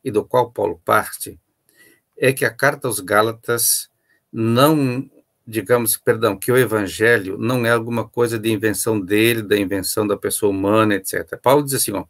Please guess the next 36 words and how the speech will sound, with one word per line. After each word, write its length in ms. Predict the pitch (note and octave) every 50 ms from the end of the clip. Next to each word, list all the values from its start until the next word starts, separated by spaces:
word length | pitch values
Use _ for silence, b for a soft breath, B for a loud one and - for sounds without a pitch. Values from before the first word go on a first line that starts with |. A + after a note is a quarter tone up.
| _ _ b b b b b b b _ _ _
"Paulo 320 | - A#2+ C3+ C#3+ C#3+ C3+
apóstolo, 760 | B2 A2+ - - - G2+ A2+ A#2 A2+ - - B2+ A#2+ B2+ - _ _ _ b b b b _ _
não 260 | - A#2+ B2 D#3+ F3 D#3
da 100 | C3 G#2
parte 380 | - - G2+ G2+ - - G#2+
dos 300 | F#2 F#2 F2+ E2 E2 F2
homens, 640 | F#2+ F#2 G#2 A#2 C3+ D#3+ D#3+ - - - - - - - _ _
nem 260 | C3 C3 E3+ F3 D#3
através 480 | C#3+ B2 - - G2+ F2+ F#2 A2 G#2+ G2+
dos 300 | F#2+ F#2 F2 E2+ E2 -
homens, 580 | G2 G#2+ A2 A#2 C3 C3+ C3+ - - - - _ _ -
mas 320 | A#2 G#2+ A#2+ C3+ C3+ C3
através 460 | C3 B2+ - A2 G2+ F#2 G#2+ A2+ A2
de 80 | A2 G#2
Jesus 500 | F#2 G2+ G#2+ G2 F#2 G2 F#2 - - - _
Cristo 640 | - G#2+ G2+ A#2+ B2 B2+ - - _ B2 A2 A2 B2+
e 60 | A2
de 120 | G2+ A2+
Deus 300 | F#2+ F2+ G2+ G#2 G#2 -
Pai." 280 | - - - - - - _ _ _ _ _ _ _ _ _ _ _ _ _ _ _ _ B B B B B B B B B B B B B B B - -
Então, 420 | C#3 C3 - - F3 F#3 G3 F#3+
é 120 | - C#3 C3+
interessante 760 | C3 C3 C#3 C#3 A#2+ A#2+ A2+ - - D#3+ E3 E3+ E3 - C3+
porque 560 | - - B2+ A2 - - A#2+ A2+ G#2+ F#2 - _ B B B B B _ _ _ -
Paulo, 540 | - A2+ B2+ C#3+ D#3 D#3+ D3+ C3 A2 -
depois 340 | - G#2+ A2 G2+ - - B2
nós 140 | A#2+ A2 -
vamos 260 | A#2+ A#2 A2 G2+ F#2
ver 120 | G2+ B2 B2
no 80 | A2+
segundo 340 | - - G2+ F2+ - G2 F#2
slide, 680 | E2+ F2 - G#2 G#2+ A2+ B2+ B2+ A2+ G2+ F2+ F2 G2 F#2
Paulo 380 | - - A#2+ B2 C3 C#3 C#3
passa 360 | C#3 - B2+ C3 C3 - A2+
pela 260 | - - B2 - A2 G#2
Galácia, 840 | F#2+ F#2+ F#2+ G2 G2+ A2+ A#2+ A#2+ A2+ - - - - F#2+ F2 E2